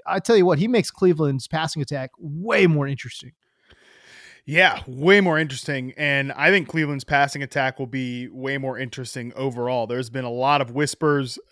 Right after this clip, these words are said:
Speaker 2: in the offseason that they wanna open this thing up. Like, they wanna make this a pat-, like, more of a passing offense than it has been in Cleveland, uh, recently. That
Speaker 1: Yeah,
Speaker 2: makes
Speaker 1: I don't
Speaker 2: sense,
Speaker 1: see that
Speaker 2: too, because
Speaker 1: happening. <laughs>
Speaker 2: Really? I, I kinda do, because I,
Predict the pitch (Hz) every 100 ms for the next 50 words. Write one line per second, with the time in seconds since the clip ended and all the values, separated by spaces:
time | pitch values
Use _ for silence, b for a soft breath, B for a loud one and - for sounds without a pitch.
0 | 170 160 127 127 135 - 147 131 123 117
1 | 131 135 135 127 131 135 135 127 - 139
2 | 127 175 - 139 131 135 139 135 127 131
3 | 143 127 147 127 - 143 139 151 139 123
4 | 143 160 143 143 151 139 139 131 139 175
5 | 165 139 117 131 131 135 135 127 143 135
6 | 147 160 170 165 _ _ _ - 143 139
7 | 135 135 151 190 196 208 - _ _ _
8 | - - 160 180 226 202 202 190 - 175
9 | 170 143 - - 160 - 587 622 - -
10 | - 370 - 403 - 220 339 359 196 277
11 | 294 - 277 - 370 349 190 233 233 220
12 | 208 196 165 - b b b _ 156 233
13 | 220